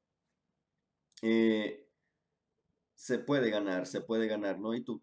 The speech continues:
y tú debes de estar consciente de, de esto. Entonces, la pregunta que me están haciendo muchas personas, y se los agradezco por la confianza que nos tienen, porque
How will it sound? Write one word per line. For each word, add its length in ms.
y 220
tú 100
debes 280
de 40
estar 300
consciente 640
de, 340
de 260
esto. 220
Entonces, 720
la 180
pregunta 380
que 100
me 80
están 240
haciendo 400
muchas 320
personas, 580
y 120
se 120
los 180
agradezco 540
por 160
la 140
confianza 440
que 140
nos 200
tienen, 320
porque 760